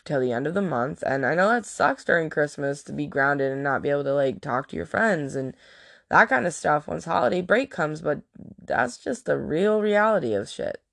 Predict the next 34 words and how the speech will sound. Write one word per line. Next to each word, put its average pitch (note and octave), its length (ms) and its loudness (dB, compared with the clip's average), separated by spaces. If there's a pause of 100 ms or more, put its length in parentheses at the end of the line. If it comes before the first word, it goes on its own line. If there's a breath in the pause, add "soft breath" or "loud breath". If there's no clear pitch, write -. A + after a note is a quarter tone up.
(120)
Like, B2+ 160 -4
that's G#2+ 240 -2
the - 140 -6
reality D3+ 520 4
of C#3+ 120 -4
life. A#2+ 280 0 (1120 soft breath)
Now, E3 360 6
that's B3+ 260 8
the B3 80 -6
serious D#3+ 500 2
stuff, - 360 -4
okay? F3 240 2
That's, G#3 220 8
like, A3 160 0
the F3 60 -10
serious, F3 560 2
annoying D3+ 440 -2
crap D3+ 440 2
that C3+ 200 0 (380 soft breath)
teenagers E3+ 480 2
are D#3+ 60 2
doing, D3+ 640 2 (100)
back D#3+ 360 6
mouthing, D3 680 0
talking D#3 420 0
back, C#3+ 400 6
lots D3+ 380 4
of - 60 -8
groundedness C3+ 680 -2
in C3 80 -4
our C3 160 0
house C3+ 280 0
these C#3 260 -6
days. C#3+ 300 2